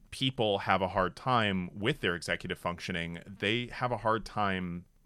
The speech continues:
with a lot of areas of life. For example, you know, it, people who,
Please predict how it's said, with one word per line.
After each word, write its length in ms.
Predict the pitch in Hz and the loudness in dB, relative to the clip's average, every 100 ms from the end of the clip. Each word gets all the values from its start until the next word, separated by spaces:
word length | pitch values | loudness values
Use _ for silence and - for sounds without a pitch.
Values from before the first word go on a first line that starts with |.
| - | -16
with 320 | 101 117 123 - | -4 -4 -2 -2
a 80 | 104 | -2
lot 380 | 90 90 104 | 2 4 4
of 120 | - 78 | 2 0
areas 400 | 90 87 85 82 | -2 0 0 -4
of 140 | 76 92 | -6 0
life. 320 | 113 76 - | 2 2 -4
For 260 | - 98 | -6 -4
example, 460 | 92 110 95 98 92 - - - | -2 -2 -2 0 -4 -6 -20 -8
you 100 | 123 | -2
know, 80 | 123 | -2
it, 240 | - 127 - - - - | -2 -6 -8 -20 -20 -18
people 340 | - 151 156 135 | -6 -4 -2 -2
who, 400 | 135 120 113 | -2 -4 -8